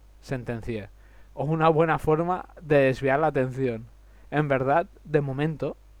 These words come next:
no necesitas saber nada más". "De acuerdo, de acuerdo", respondió. "Ya sabes lo que se dice", añadió.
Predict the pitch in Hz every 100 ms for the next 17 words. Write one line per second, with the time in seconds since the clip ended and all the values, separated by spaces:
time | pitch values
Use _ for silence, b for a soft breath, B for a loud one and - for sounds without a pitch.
0 | - 151 190 190 151 139 160 104 - 113
1 | 113 113 104 104 107 - - - - b
2 | b b b b b 123 - 208 175 135
3 | 127 202 170 120 104 139 131 - 131 120
4 | 117 107 104 - - - - b b -
5 | - - 131 160 175 170 170 170 180 156
6 | 139 131 160 - 104 104 - - - -
7 | - - - - - - b b b b
8 | - - - - - - - 127 120 110
9 | 110 107 107